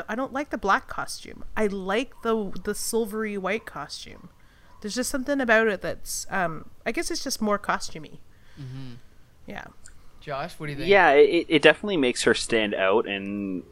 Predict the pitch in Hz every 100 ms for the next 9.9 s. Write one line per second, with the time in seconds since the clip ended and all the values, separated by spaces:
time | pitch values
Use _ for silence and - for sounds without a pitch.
0 | - 104 92 - 107 95 - 90 - -
1 | 92 101 - - - 104 95 90 85 90
2 | 98 117 - - - - - 107 104 104
3 | - - 202 226 110 127 143 120 95 92
4 | - 95 107 - 120 120 127 123 120 -
5 | 123 - 143 107 98 107 87 - 95 95
6 | 120 - 98 117 - 190 226 220 - -
7 | - - _ _ _ - - - - _
8 | - - 123 123 135 196 208 190 151 156
9 | 170 165 151 143 120 113 123 131